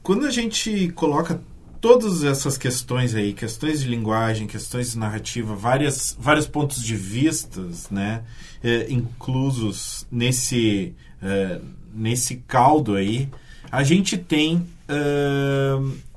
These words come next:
uma, uma outra questão que surge, que é a questão dos animais, né? Que tu vai abordando e vai trazendo as espécies e vai trazendo,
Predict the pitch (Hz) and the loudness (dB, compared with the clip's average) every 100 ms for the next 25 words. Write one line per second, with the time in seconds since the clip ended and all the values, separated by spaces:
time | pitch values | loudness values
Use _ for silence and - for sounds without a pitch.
0 | - - 151 160 156 151 151 143 139 131 | -12 -4 0 2 2 2 2 2 2 2
1 | 127 123 - 151 156 147 160 214 - 202 | 0 -4 -6 2 4 6 4 4 2 2
2 | 175 143 135 - 139 - 139 147 147 - | 4 4 2 0 -2 2 2 2 0 -4
3 | - 131 151 165 202 208 196 175 185 190 | -2 0 0 0 0 -2 -2 0 2 2
4 | 190 180 151 127 127 - 92 95 98 - | 4 4 4 4 2 0 -2 -2 -4 -8
5 | - - 135 127 131 135 131 120 110 107 | -16 -4 -2 0 2 2 2 0 -2 -4
6 | 101 117 110 127 135 127 120 113 101 123 | -8 -8 0 4 6 6 4 0 4 4
7 | 151 147 135 110 117 113 110 101 107 123 | 4 2 0 2 0 0 0 0 0 0
8 | 113 110 107 - - 120 131 135 - - | 0 0 -2 -6 -2 2 4 2 0 -2
9 | 117 107 104 98 104 110 101 107 110 113 | -2 -2 -2 -2 -4 -2 -4 -2 -2 0
10 | 107 101 92 | 0 0 -2